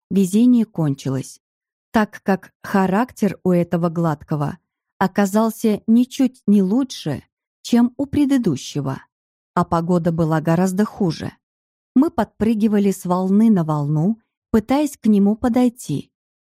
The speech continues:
а он без особых усилий снова и снова оставлял нас в дураках. Наконец, мы отчаялись и вернулись на яхту, чтобы успеть завершить рейс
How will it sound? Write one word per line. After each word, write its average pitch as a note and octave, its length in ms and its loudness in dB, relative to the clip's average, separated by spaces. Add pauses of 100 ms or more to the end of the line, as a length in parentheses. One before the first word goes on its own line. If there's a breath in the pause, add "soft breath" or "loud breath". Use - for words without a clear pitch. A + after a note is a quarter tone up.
(100)
а F3+ 160 2
он D4 300 0 (300)
без F#3+ 260 0
особых G3+ 540 -2
усилий B3+ 680 2
снова C4 480 0
и C4 160 -6
снова F3+ 580 0
оставлял E3+ 640 -2
нас F#3+ 420 0
в F#3 120 -4
дураках. G3+ 720 -4 (500)
Наконец, F3+ 720 0 (320)
мы C4 280 4
отчаялись A#3+ 880 -2
и G3+ 80 2
вернулись F3 580 0
на A3+ 140 4
яхту, F#3+ 580 -2 (360)
чтобы F#3+ 480 0
успеть G3+ 520 -4
завершить F#3 680 -2
рейс G3 420 -2